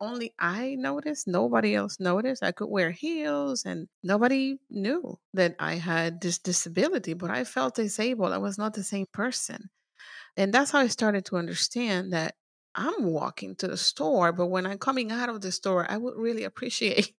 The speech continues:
<laughs> a wheelchair so I can get to the car, because the legs feel heavy, spastic, right?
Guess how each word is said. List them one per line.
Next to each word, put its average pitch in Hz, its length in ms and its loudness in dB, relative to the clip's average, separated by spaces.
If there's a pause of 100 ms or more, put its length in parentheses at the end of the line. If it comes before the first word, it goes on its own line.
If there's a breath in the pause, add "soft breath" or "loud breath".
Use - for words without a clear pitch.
(120)
<laughs> - 200 -16
a 233 60 0
wheelchair 277 520 -6 (440 loud breath)
so - 120 -2
I 226 60 0
can 226 200 -6
get 202 200 2
to 202 80 -2
the 190 120 6
car, 302 360 -2
because 185 420 -6 (140)
the 208 140 0
legs 233 460 2
feel 190 160 0 (100)
heavy, 254 460 0 (840)
spastic, 214 800 4 (280)
right? 185 420 -2